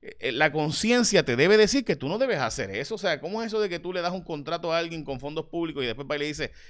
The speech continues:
y le pasas un fajazo? Ah, que eso lo hace todo el mundo. Pues está mal. Este, eso es lo que yo creo. Nada, seis meses de cárcel. Eh, ok, el alcalde de Naguabo perdió en Naguabo. El pueblo de Naguabo dijo, "No, no te queremos", pero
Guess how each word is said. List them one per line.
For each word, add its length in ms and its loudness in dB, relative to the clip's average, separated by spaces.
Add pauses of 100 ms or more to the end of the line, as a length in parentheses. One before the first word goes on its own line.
(100)
y 60 -10
le 80 -2
pasas 200 -2
un 140 -2
fajazo? 480 0
Ah, 220 4
que 60 2
eso 140 -2
lo 60 2
hace 140 -2
todo 160 0
el 80 0
mundo. 380 -4 (220)
Pues 140 2
está 160 2
mal. 260 0 (640)
Este, 540 -10 (260)
eso 160 -10
es 20 -4
lo 60 -4
que 100 -4
yo 100 -4
creo. 180 -10 (480)
Nada, 220 -4
seis 160 -4
meses 200 -6
de 100 -6
cárcel. 320 -12 (680)
Eh, 640 -2 (360)
ok, 140 -4
el 200 2
alcalde 480 -2
de 420 0
Naguabo 560 2
perdió 300 -2
en 60 -6
Naguabo. 580 4
El 120 -2
pueblo 280 -2
de 60 -2
Naguabo 260 -2
dijo, 160 -2
"No, 180 -2
no 140 -4
te 100 -4
queremos", 460 0 (340)
pero 640 2